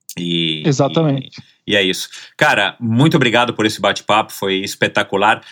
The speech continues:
Speaker 1: Pra que as pessoas saibam mais, esse ano já não dá mais pra se inscrever no Patagon Man. Vocês têm já desenhado um plano de emergência? O que que vocês vão fazer se por acaso a prova não puder acontecer?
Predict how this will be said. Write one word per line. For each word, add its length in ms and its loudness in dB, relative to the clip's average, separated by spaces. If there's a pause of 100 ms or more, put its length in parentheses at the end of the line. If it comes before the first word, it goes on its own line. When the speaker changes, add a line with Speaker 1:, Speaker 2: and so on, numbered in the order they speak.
(140)
Speaker 1:
Pra 100 2
que 100 0
as 100 -2
pessoas 400 0
saibam 460 2
mais, 380 2
esse 180 -2
ano 160 -2
já 120 0
não 120 -2
dá 160 0
mais 200 -2
pra 180 2
se 160 -10
inscrever 420 -4
no 100 -6
Patagon 420 0
Man. 200 0 (220)
Vocês 220 2
têm 220 0
já 300 2
desenhado 840 0
um 120 -8
plano 300 0
de 120 -2
emergência? 600 -2
O 60 -6
que 100 0
que 120 -8
vocês 340 -2
vão 180 -4
fazer 420 -2
se 160 -10
por 180 -2
acaso 340 0
a 60 -2
prova 280 -2
não 160 -4
puder 260 -2
acontecer? 720 -4